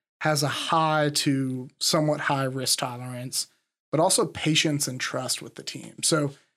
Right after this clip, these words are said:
they've gotta be able to, you know, think big. And, uh, I mean, they're an exec team for a reason. They probably can,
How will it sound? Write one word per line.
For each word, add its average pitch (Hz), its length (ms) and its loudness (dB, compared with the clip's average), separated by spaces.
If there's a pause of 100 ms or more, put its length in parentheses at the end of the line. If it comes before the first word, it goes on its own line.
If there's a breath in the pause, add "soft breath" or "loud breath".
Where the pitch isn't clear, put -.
(200)
they've 160 120 2
gotta 180 240 4
be 170 200 4
able 156 300 4
to, 139 640 0 (280)
you 143 120 0
know, 123 180 -4
think - 560 -2
big. 143 400 0
And, 143 140 -2
uh, 135 220 -2
I 147 80 0
mean, 170 180 4
they're 175 140 4
an 160 80 4
exec 139 320 0
team 139 240 -2
for 135 120 -2
a 131 40 -4
reason. 131 380 -4
They 131 100 -6
probably 131 460 -4
can, 131 420 -6